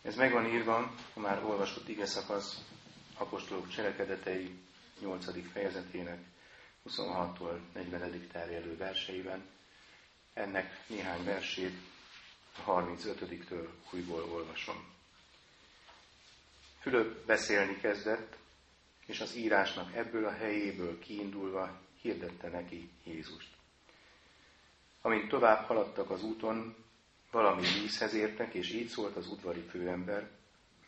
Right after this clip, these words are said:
„Íme itt a víz. Mi akadálya annak, hogy megkeresztelkedjem?”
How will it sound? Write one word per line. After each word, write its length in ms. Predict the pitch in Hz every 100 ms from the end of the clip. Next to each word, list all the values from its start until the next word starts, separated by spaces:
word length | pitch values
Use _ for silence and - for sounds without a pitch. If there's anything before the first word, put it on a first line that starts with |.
| -
„Íme 280 | 160 147 117
itt 260 | 104 - 85
a 120 | 80
víz. 340 | 82 78 - - - - - - - - -
Mi 100 | 139
akadálya 560 | 160 131 120 107 95 90
annak, 500 | 104 107 104 107 -
hogy 140 | 104
megkeresztelkedjem?” 1160 | 92 82 - 82 80 - 82 78 80 - 80 78